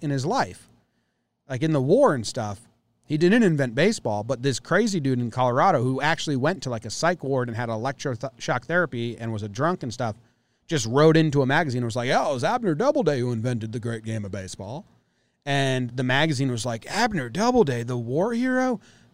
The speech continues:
Oh, that is awesome." So then they just wrote that Abner Doubleday invented baseball, but, like, he didn't.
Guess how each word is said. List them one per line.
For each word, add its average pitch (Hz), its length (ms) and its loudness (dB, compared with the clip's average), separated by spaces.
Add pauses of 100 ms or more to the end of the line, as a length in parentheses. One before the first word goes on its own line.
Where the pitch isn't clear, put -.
(120)
Oh, 220 400 -2
that 214 200 0
is 139 160 -4 (100)
awesome." 208 520 2
So 127 140 -6
then 127 220 -2
they 131 100 -2
just 123 200 -2
wrote 131 360 2
that 127 140 -2
Abner 123 280 2
Doubleday 123 380 -2
invented 113 360 -4
baseball, 120 380 -2
but, 104 180 -6 (640)
like, 123 180 -6 (1080)
he 131 100 -8
didn't. 143 380 2